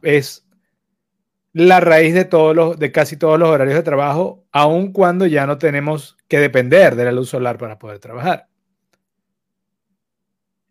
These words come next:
Eh, esto quiere decir que el cronotipo que tiene menos diferencia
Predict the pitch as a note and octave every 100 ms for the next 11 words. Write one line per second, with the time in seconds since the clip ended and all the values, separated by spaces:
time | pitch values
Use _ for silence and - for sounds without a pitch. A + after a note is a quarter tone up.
0 | - D#3 D#3 D3+ D3 D3+ F3+ G#3+ B3+ D4+
1 | C4+ C4 A3+ F#3+ E3+ E3+ - F3+ F#3 -
2 | C4 C#4+ B3+ F3+ A#2+ - - _ _ _
3 | _ _ _ _ _ _ _ _ _ _
4 | _ _ _ _ - C#3 G3+ A3 A#3+ A3
5 | A#3 C4+ B3+ A#3 - C#3+ D#3+ D#3+ C3 A2+
6 | - G#2+ F#2